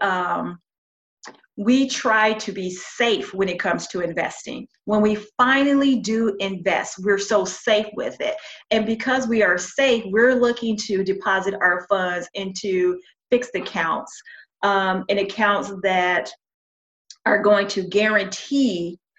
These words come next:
um, uh, a percentage, such as an annuity. And when I, um, worked in global, with a, a particular global financial,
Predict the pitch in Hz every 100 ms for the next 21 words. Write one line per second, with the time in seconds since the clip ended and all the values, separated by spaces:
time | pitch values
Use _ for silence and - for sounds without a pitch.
0 | _ - 190 185 - 156 180 - _ _
1 | 185 180 175 165 196 208 202 - 196 185
2 | - 311 311 254 196 190 196 208 170 -
3 | - - _ - - - 208 220 220 214
4 | 214 214 208 202 - 202 185 180 180 180
5 | 185 - 190 226 220 202 202 190 180 180
6 | 180 196 196 190 180 175 180 - 190 -
7 | 180 180 196 190 196 190 180 190 185 180
8 | 180 180 180 180 180 175